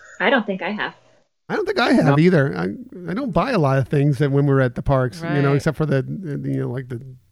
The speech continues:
Speaker 2: big tapestry behind us and the
Speaker 4: Yeah.
Speaker 2: other stuff, but that's not a toy.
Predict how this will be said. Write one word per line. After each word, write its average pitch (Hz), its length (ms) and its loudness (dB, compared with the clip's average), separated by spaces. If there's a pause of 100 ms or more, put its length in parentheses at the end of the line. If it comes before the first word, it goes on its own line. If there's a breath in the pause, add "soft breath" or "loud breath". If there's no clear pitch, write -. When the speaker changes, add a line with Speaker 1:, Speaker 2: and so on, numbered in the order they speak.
Speaker 2:
big 135 180 -10
tapestry 120 600 -8
behind 117 340 -6
us 131 160 -6
and 123 180 -4
the 127 80 -2
Speaker 4:
Yeah. 160 380 -10
Speaker 2:
other 170 180 6
stuff, 160 320 4
but 170 120 4
that's 202 160 6
not 277 120 2
a - 40 4
toy. 143 720 0